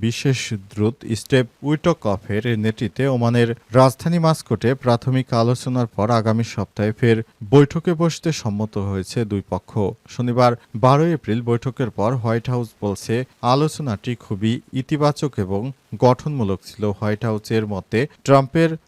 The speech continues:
দ্রুত ইরানের পররাষ্ট্রমন্ত্রীকে বলেছেন, যদি সম্ভব হয় তাহলে সংলাপ এবং কূটনীতিকের মাধ্যমে আমাদের দুই দেশের পার্থক্য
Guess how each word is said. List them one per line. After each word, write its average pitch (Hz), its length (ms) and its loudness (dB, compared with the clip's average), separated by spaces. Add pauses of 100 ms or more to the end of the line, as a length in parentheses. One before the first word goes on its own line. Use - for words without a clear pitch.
(180)
দ্রুত 143 300 2 (180)
ইরানের 110 460 2 (140)
পররাষ্ট্রমন্ত্রীকে 120 1040 0
বলেছেন, 101 560 -2
যদি 110 320 -2
সম্ভব 104 440 -2
হয় 107 260 0
তাহলে 113 360 2 (240)
সংলাপ 143 520 0
এবং 104 220 -4 (140)
কূটনীতিকের 123 760 -2
মাধ্যমে 101 480 -4
আমাদের 107 420 0 (280)
দুই 131 220 4
দেশের 151 360 0
পার্থক্য - 540 -4